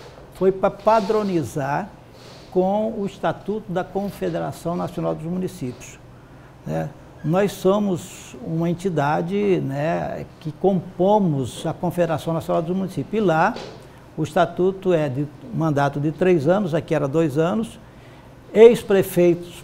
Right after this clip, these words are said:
pode ser presidente, aqui só podia ser prefeito,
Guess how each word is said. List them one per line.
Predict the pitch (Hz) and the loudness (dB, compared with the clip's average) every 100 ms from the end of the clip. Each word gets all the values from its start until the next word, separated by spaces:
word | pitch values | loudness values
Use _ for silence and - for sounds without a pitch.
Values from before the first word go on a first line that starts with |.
| - | -12
pode | - 208 226 180 | 2 4 4 2
ser | - 175 170 | 0 0 0
presidente, | 170 160 135 156 143 170 220 - - - - - | 0 0 0 -2 -2 -2 -4 -10 -20 -20 -20 -14
aqui | - 147 - 165 | -10 -8 -2 -2
só | 147 - | -2 -4
podia | 165 156 147 | -2 -2 -2
ser | 156 151 | -2 -4
prefeito, | 147 165 165 185 226 - | -4 -4 -2 -2 -2 -4